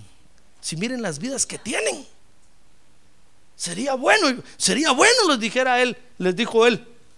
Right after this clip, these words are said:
"si yo los mirara cambiados, gente de bien, trabajando, prosperando,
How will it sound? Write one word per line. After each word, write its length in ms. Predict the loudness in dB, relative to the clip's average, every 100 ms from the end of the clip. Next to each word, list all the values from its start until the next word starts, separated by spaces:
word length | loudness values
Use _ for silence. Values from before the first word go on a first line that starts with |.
| -12
"si 180 | -4 0
yo 100 | 0
los 140 | 0
mirara 360 | 2 4 4 2
cambiados, 880 | -2 -2 0 2 4 4 4 2 -4 -12 -2
gente 320 | -2 0 0
de 140 | 0
bien, 640 | 6 10 10 10 6 0 -8 -4
trabajando, 720 | 0 2 2 4 4 2 -2
prosperando, 1200 | 0 0 0 -2 6 8 8 8 4 4 -2 -6